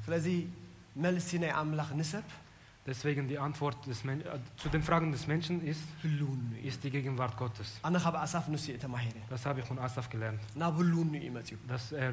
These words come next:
Speaker 2: in seine Gegenwart
Speaker 1: ናብ
Speaker 2: gekommen
Speaker 1: ምስትውዓል እዩ መጺኡ።
Speaker 2: ist. Dass er zu,
Speaker 1: ናብ
Speaker 2: ähm,
Speaker 1: ምስትውዓል፣ ናብ ህልውንኡ መጺኡ።
Speaker 2: zu seiner Gegenwart gekommen ist.
Speaker 1: ድሕሪኡ ኩሉ ነገር ተገሊጹ።
Speaker 2: Dann wurde ihm alles klar.
Speaker 1: ስለዚ ካብ ኮለል ምባል
Speaker 2: Also statt, äh, er-,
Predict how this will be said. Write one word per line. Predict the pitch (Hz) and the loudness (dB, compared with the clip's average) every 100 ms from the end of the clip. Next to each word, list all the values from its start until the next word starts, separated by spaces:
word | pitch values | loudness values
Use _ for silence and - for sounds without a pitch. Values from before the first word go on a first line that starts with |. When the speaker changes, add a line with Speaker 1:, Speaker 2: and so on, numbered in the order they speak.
| 117 | -2
Speaker 2:
in | 143 | -2
seine | 127 135 127 | 0 2 2
Gegenwart | 139 139 131 | 2 2 2
Speaker 1:
ናብ | 151 | 4
Speaker 2:
gekommen | 175 | 6
Speaker 1:
ምስትውዓል | 185 123 175 151 160 | 6 6 4 4 4
እዩ | 151 | 2
መጺኡ። | 139 120 - | 0 -4 -8
Speaker 2:
ist. | - | -6
Dass | 123 | -4
er | 139 123 | -2 -4
zu, | - 131 123 120 113 110 123 - - - - - 480 - - - - - | -2 0 2 4 2 -2 -8 -12 -10 -10 -8 -10 -10 -12 -18 -20 -18 -4
Speaker 1:
ናብ | 127 156 | 2 6
Speaker 2:
ähm, | 180 | 6
Speaker 1:
ምስትውዓል፣ | 165 185 180 170 | 6 4 6 6
ናብ | 170 151 | 6 6
ህልውንኡ | 165 175 180 165 | 6 8 6 4
መጺኡ። | 139 131 131 117 - - - - | 0 -4 -6 -8 -10 -18 -20 -18
Speaker 2:
zu | - 127 | -6 -2
seiner | 131 127 | 0 2
Gegenwart | 123 127 127 123 | 2 2 0 0
gekommen | 123 123 120 113 | -2 0 0 0
ist. | 107 - - 151 | -2 -4 -2 0
Speaker 1:
ድሕሪኡ | 165 202 220 240 | 4 4 4 2
ኩሉ | 226 220 | 6 8
ነገር | 208 185 185 | 8 6 4
ተገሊጹ። | 160 135 131 120 - - - - | 2 -2 -4 -6 -8 -8 -6 -2
Speaker 2:
Dann | 143 160 | 2 4
wurde | 151 143 | 2 2
ihm | 143 139 | 0 0
alles | 143 135 - - - - - - | 0 0 -2 -8 -14 -20 -20 -6
klar. | - 135 113 - - | 2 4 4 -2 -12
Speaker 1:
ስለዚ | - 180 190 208 | 0 2 4 2
ካብ | - 202 - | 0 -2 2
ኮለል | 214 247 262 | 2 4 2
ምባል | 214 190 127 139 190 - - - - - | 4 4 4 0 0 -4 -16 -20 -20 -14
Speaker 2:
Also | - 135 123 123 | -2 0 0 -2
statt, | - 135 117 | 0 -2 0
äh, | 139 131 127 120 117 - - - | 0 2 2 0 -2 -10 -14 -4
er-, | 151 147 | 0 0